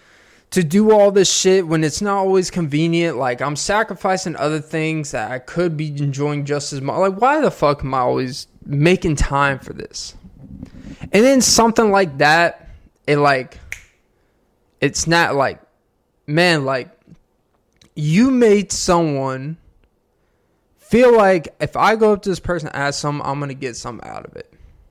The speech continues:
And that means you bring value. That means you have something to offer to people.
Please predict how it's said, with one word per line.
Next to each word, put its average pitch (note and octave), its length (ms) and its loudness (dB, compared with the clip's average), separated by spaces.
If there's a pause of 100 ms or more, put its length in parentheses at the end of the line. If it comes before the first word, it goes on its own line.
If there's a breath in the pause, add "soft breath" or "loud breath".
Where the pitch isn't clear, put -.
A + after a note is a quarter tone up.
(800 soft breath)
And D#3 140 2
that B3+ 100 4
means A3 260 2
you G#3 140 0
bring G#3+ 240 2
value. C3 460 -4
That D3+ 80 -2
means F#3+ 260 -4
you G3 80 2
have E3+ 140 2
something F3 480 -4
to C3+ 120 -4
offer - 380 -2
to - 100 -14
people. - 480 -16